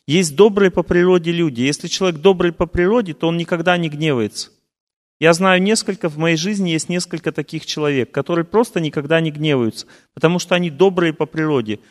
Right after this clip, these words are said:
Они переваривают в себе ситуацию плохую, молчат, переваривают и потом прощают. И потом они уже нормально, всё, общаются, всё. Добрые по природе люди. Но иногда бывает так, что человек молчун,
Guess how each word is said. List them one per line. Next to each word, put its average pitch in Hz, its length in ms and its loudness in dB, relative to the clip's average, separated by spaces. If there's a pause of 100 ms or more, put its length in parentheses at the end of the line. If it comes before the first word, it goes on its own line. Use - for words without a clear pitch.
Они 180 220 2
переваривают 214 760 0
в - 40 -8
себе 165 260 -4
ситуацию 151 520 -2
плохую, 139 440 -4
молчат, 175 480 -2
переваривают 170 760 0 (260)
и - 40 -6
потом 196 320 0
прощают. 143 720 0 (640)
И 180 80 -4
потом 214 340 4
они 202 160 2
уже 185 240 0
нормально, 185 520 2
всё, 160 240 -2
общаются, 175 580 0
всё. 123 300 -4
Добрые 156 400 2
по 143 100 -6
природе 135 460 -2
люди. 107 340 -4 (500)
Но 160 160 4
иногда 185 420 2
бывает 180 440 0
так, 202 180 2
что - 180 -8
человек 175 360 -4
молчун, 175 560 -2